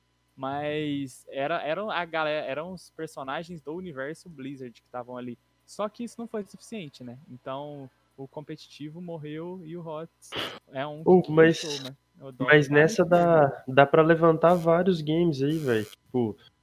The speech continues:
Speaker 2: se você olhar o próprio Overwatch, já quase não se vê falar nada mais sobre. É, Apex Legends, que quando lançou foi, assim, um estouro absurdo. Todos os streamers jogando, o bagulho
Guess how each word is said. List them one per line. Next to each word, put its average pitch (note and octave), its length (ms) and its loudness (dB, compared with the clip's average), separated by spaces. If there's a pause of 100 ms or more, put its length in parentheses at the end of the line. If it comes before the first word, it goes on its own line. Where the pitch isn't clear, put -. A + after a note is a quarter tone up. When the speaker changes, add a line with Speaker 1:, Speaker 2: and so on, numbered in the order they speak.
Speaker 2:
se - 160 -6
você - 140 2
olhar D3+ 300 8
o C3+ 300 4
próprio C#3+ 400 4
Overwatch, D3 1080 4
já A2+ 260 2
quase C#3+ 300 6
não D3 100 4
se C#3+ 140 -8
vê B2 140 0
falar A#2 340 4
nada B2+ 340 4
mais A#2+ 340 2
sobre. C#3+ 540 0 (640)
É, A#2 540 6 (260)
Apex B2 640 2
Legends, C3+ 760 4
que - 160 -18
quando C3 320 4
lançou C#3+ 600 2
foi, C#3+ 260 2
assim, C#3 380 -2 (520)
um C3 140 2
estouro C#3+ 640 2
absurdo. E3+ 1300 0
Todos D#3 280 2
os D#3 140 -2
streamers C3+ 520 0
jogando, B2 380 4
o C#3+ 40 0
bagulho C3+ 320 2